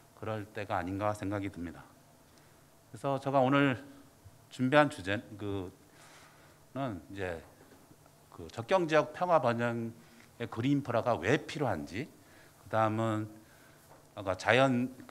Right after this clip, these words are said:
기반의 해법과 이제 아울러서 어떤 이제 그린 인프라 건설들이 있는지, 그리고 어떤 방향으로 이제 그린 인프라를 구축할 것인지에 대해서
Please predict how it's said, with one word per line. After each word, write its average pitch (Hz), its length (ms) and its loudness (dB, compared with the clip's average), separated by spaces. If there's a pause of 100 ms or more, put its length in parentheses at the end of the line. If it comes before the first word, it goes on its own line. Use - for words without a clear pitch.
(100)
기반의 113 460 2 (280)
해법과 - 1160 -4
이제 98 400 -4 (160)
아울러서 110 800 0 (460)
어떤 165 600 4
이제 107 140 0
그린 110 340 -2
인프라 104 300 2
건설들이 95 720 -4 (380)
있는지, 117 500 2 (540)
그리고 104 520 -6 (640)
어떤 165 420 2
방향으로 113 960 0 (560)
이제 104 120 -6
그린 113 340 -2
인프라를 104 720 0 (480)
구축할 - 400 -6
것인지에 107 480 -4
대해서 98 600 -4